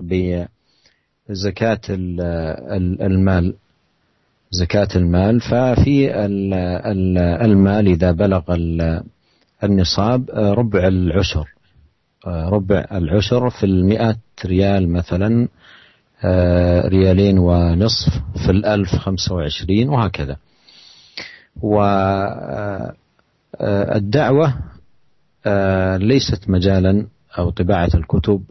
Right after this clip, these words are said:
أو، آه، الدينية أو نحو ذلك، ليست مصرفًا من مصارف الزكاة، وهي ثمانية مصارف ذكرها الله سبحانه وتعالى في القرآن الكريم، ليس منها، آه، هذا المجال.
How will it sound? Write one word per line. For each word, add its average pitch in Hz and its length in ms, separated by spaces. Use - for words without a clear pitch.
أو، 87 360
آه، 85 220
الدينية 92 580
أو 90 100
نحو 90 240
ذلك، 120 380
ليست 110 460
مصرفًا 95 640
من 92 240
مصارف 95 560
الزكاة، 98 580
وهي 92 240
ثمانية 95 500
مصارف 90 480
ذكرها 87 460
الله 87 260
سبحانه 85 480
وتعالى 90 600
في 98 240
القرآن 92 540
الكريم، 98 520
ليس 117 260
منها، 92 520
آه، 87 520
هذا 87 280
المجال. 107 400